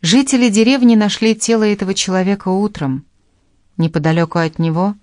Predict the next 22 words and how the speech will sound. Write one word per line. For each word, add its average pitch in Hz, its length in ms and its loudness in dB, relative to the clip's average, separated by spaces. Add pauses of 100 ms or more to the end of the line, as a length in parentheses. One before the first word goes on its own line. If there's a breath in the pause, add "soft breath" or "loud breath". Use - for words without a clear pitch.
(320)
они 160 220 0
увидели 156 480 -2
свёрнутую 156 800 -4
в - 100 -16
кольцо 151 420 -6
верёвку, 151 640 -6 (320 loud breath)
которую 160 420 -4
кто-то 156 380 -6
обронил. 147 560 -2 (1040)
Никакой 185 480 -2
змеи 180 340 2
не 175 200 0
было. 151 280 -8 (1200)
«Мама!» — 190 680 0 (640)
смущённо 185 640 -2
произношу 165 640 -6
я. 160 280 -8 (680)
Она 202 220 2
берёт 180 320 -2
меня 160 240 -4
за 151 180 -4
руку. - 280 -14